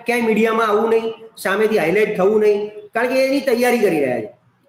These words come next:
એમને ભાજપે શીખવાડી દીધું છે, "ભાઈ આવું કરવું હોય તો આગળ વિચારશું અમે." એટલે બે હજાર સત્યાવીસની ચૂંટણીમાં કદાચ હાર્દિકભાઈ મંત્રી બને આ જ રીતે, એમ અલ્પેશભાઈ બી બને તો બે હજાર સત્યાવીસમાં બને, એ પહેલા મને કોઈ scope દેખાતો નથી.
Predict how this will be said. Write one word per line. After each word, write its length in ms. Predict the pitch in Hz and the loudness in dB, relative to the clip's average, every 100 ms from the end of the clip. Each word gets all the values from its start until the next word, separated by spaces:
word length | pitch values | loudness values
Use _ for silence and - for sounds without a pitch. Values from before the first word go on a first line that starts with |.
| - | -2
એમને 180 | 208 | 0
ભાજપે 380 | 208 180 185 226 | 0 0 0 0
શીખવાડી 340 | 233 196 226 196 | -2 0 0 0
દીધું 300 | 180 165 135 | 2 2 0
છે, 80 | |
"ભાઈ 120 | 160 202 | 0 2
આવું 240 | 180 202 | 2 2
કરવું 260 | 214 214 214 | 2 2 2
હોય 80 | |
તો 120 | 180 202 | 2 0
આગળ 220 | 180 190 | 2 2
વિચારશું 500 | 175 175 165 - 123 | 0 0 -2 -2 -6
અમે." 120 | 113 - _ _ - | -8 -14 _ _ -6
એટલે 80 | 196 | 0
બે 160 | 196 | 2
હજાર 120 | 214 | 2
સત્યાવીસની 520 | 220 - - 240 240 254 | 0 -6 -2 -2 0 -2
ચૂંટણીમાં 440 | 214 208 214 208 | -2 2 2 2
કદાચ 200 | 208 196 | 2 2
હાર્દિકભાઈ 420 | 156 160 190 190 | 0 0 0 2
મંત્રી 320 | 180 151 175 | 2 0 0
બને 240 | 180 185 165 - - _ | 0 0 -2 -6 -20 _
આ 140 | 165 | -6
જ 40 | 170 | -4
રીતે, 320 | 151 147 120 - _ _ - | -4 -6 -8 -12 _ _ -4
એમ 160 | 180 | -2
અલ્પેશભાઈ 480 | 170 160 220 208 226 | -2 0 0 2 0
બી 120 | 233 | 2
બને 240 | 214 196 214 | 2 2 2
તો 80 | 220 | 2
બે 100 | 214 | 2
હજાર 120 | 214 | 2
સત્યાવીસમાં 440 | 202 202 202 185 | 0 0 0 2
બને, 280 | 214 180 - 190 | 0 0 -2 -2
એ 80 | |
પહેલા 240 | 208 196 196 | 0 0 0
મને 200 | 175 190 | 0 0
કોઈ 220 | 190 190 | 2 0
scope 400 | 185 - 170 160 | -2 -4 -4 -2
દેખાતો 340 | 139 131 127 | -4 -6 -14
નથી. 200 | 127 - | -16 -18